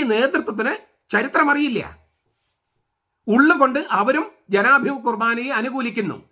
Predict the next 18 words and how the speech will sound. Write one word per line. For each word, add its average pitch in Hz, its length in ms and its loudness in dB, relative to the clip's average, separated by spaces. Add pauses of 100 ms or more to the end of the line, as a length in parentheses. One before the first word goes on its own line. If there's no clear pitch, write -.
(100)
അതായത് 214 360 2 (520)
പാറേക്കട്ടിൽ 240 580 0
പിതാവ് 226 360 2 (420)
ധിക്കാരം, 254 560 0 (220)
പരിശുദ്ധ 240 360 -2
സിംഹാസനത്തെ 226 720 0
ധിക്കരിച്ചതുപോലെ 233 680 -8 (460)
ധിക്കരിക്കാൻ 170 760 0 (520)
താല്പര്യപ്പെടുന്നു. 185 640 -6 (520)
എന്തുകൊണ്ട്? 220 480 0 (540)
അവരെ 240 220 0
ഞാൻ 294 140 -4
കുറ്റപ്പെടുത്തുകയല്ല, 285 600 -4 (640)
ചരിത്രം 269 520 -2
അറിയില്ല, 180 300 -2 (840)
ലിറ്റർജിയുടെ 233 640 0
ചരിത്രം 208 320 0
അറിയില്ല, 143 320 -2